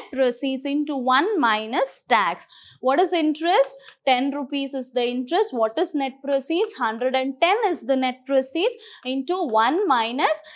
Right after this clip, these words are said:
tax. What is the tax rate? Tax rate is how much? Zero point three. So zero point three, one minus zero point three, it will be zero point seven. Ten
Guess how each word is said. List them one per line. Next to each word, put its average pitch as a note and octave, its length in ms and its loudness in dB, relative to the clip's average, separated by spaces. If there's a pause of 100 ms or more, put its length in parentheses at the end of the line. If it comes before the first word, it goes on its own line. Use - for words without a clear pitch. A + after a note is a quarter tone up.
(160)
tax. A3 340 2
What A#3+ 180 0
is E4+ 140 2
the D#4+ 220 -2
tax B3 440 0
rate? G4 300 4 (320)
Tax C#4 400 0
rate D4 240 -2
is D4 180 -2
how A#3+ 200 0
much? D4+ 360 2
Zero A3 300 -2
point D4 540 0
three. F#3+ 340 -8
So B3 180 -4
zero A#3 320 -4
point A#3 460 -6
three, E4 240 -2
one D4+ 380 2
minus B3+ 480 0
zero B3 260 0
point B3 500 -2
three, D#4 200 0
it D4+ 120 -6
will A3+ 200 -2
be D#4 120 4 (380)
zero A3+ 320 -2
point A#3+ 320 4 (240)
seven. G3 720 2 (920)
Ten D4+ 280 4